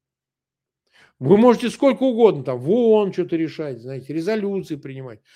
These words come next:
в других подобных же инстанциях. И ничего из этого никогда не реализовывается. Это всё носит абсолютно отвлечённый характер. Эти организации, универсальные институты,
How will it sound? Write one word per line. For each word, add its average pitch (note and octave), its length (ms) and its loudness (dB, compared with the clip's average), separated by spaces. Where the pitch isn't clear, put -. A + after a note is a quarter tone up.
в C3+ 60 -6
других A#3 380 2
подобных F#3 460 0
же C#3 140 -4
инстанциях. A#2+ 520 -12
И A2 100 -16
ничего C#3 520 -6
из F#3+ 200 2
этого F#3 520 -6
никогда G3 640 0
не G3 160 0
реализовывается. C3+ 880 -4
Это C3+ 240 0
всё A3+ 460 4
носит F#3 460 0
абсолютно F3 600 -4
отвлечённый D3+ 540 -8
характер. D3+ 460 -16
Эти D3+ 180 4
организации, G3 760 2
универсальные F3 760 0
институты, C3+ 720 -8